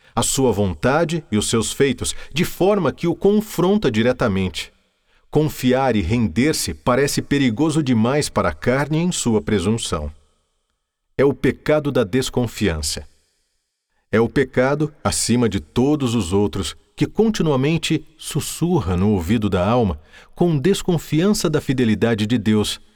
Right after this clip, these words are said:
mantendo a promessa aos que vêm a Jesus Cristo para a vida. Se desconfiamos de Deus e de sua obra, então não nos aproximamos dele e nos mantemos distantes.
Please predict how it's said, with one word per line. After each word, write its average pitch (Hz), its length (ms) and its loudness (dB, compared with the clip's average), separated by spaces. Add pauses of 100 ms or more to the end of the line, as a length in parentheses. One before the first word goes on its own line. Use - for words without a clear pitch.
(120)
mantendo 131 480 2
a 117 60 2
promessa 117 560 0
aos 104 160 0
que 117 140 0
vêm 117 320 0
a 95 40 2
Jesus 104 360 -2
Cristo 104 360 -2
para 101 220 -2
a 107 60 0
vida. 78 340 -6 (720)
Se - 160 -2
desconfiamos 120 760 2
de 104 120 0
Deus 98 420 0
e 90 60 -2
de 82 100 -4
sua 95 280 0
obra, 87 380 0 (240)
então 175 360 0
não 165 260 2
nos 226 160 2
aproximamos 113 720 0
dele 143 340 0 (160)
e 190 80 0
nos 185 160 2
mantemos 151 480 0
distantes. 107 640 -2